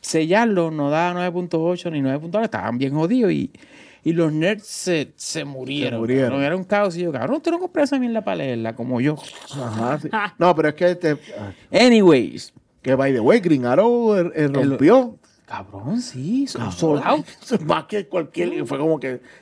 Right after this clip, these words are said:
Speaker 2: yo no sabía que querían tanto a Green Arrow.
Speaker 1: Trabajar en D C ahora mismo debe ser dientes de oro a todo el
Speaker 2: Cabrón.
Speaker 1: mundo.
Speaker 3: <laughs>
Speaker 1: Y
Speaker 2: Sí,
Speaker 1: es
Speaker 2: porque
Speaker 1: por
Speaker 2: Green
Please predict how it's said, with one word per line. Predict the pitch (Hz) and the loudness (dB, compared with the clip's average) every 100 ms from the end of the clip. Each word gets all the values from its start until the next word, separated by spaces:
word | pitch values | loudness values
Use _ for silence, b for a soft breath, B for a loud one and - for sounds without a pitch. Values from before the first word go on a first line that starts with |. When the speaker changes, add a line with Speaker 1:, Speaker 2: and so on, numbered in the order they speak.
| - | -4
Speaker 2:
yo | 156 | 0
no | |
sabía | 233 349 302 | 2 2 2
que | 214 | 0
querían | 185 170 160 | 2 2 2
tanto | 160 156 143 | -2 0 -2
a | |
Green | 139 117 | 0 0
Arrow. | 160 151 | 0 2
Speaker 1:
Trabajar | 151 156 | 0 0
en | 190 196 | -4 -4
D | 196 | -6
C | - 202 196 180 165 | -4 -4 -2 0 0
ahora | 165 180 | -2 -4
mismo | 185 190 | -4 -4
debe | 156 156 | -2 -2
ser | 156 175 185 175 170 | 0 -2 -2 -6 -8
dientes | 143 147 139 139 135 | 0 0 0 -6 -4
de | 139 | -2
oro | 160 | 0
a | |
todo | 151 | 0
el | 139 | 0
Speaker 2:
Cabrón. | 147 214 | 0 0
Speaker 1:
mundo. | 214 202 185 185 180 | -2 -2 0 2 2
Speaker 3:
<laughs> | - - - 311 - - - | 0 -2 -6 -8 -12 -16 -14
Speaker 1:
Y | - | -8
Speaker 2:
Sí, | |
Speaker 1:
es | - | -4
Speaker 2:
porque | - 277 | -2 0
Speaker 1:
por | |
Speaker 2:
Green | 262 | 0